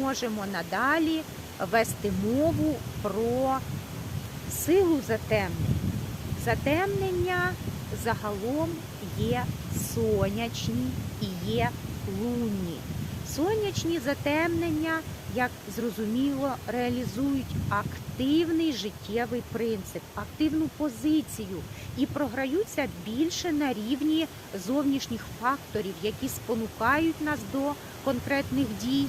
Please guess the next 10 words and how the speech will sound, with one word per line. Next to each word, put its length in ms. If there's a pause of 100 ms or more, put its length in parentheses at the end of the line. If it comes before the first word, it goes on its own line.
(260)
або 300
ж 140
коли 240
ми 280 (120)
спостерігаємо, 1500
е, 440 (180)
величезну 880 (160)
бурхливу 680 (100)
діяльність, 760 (120)
активність 840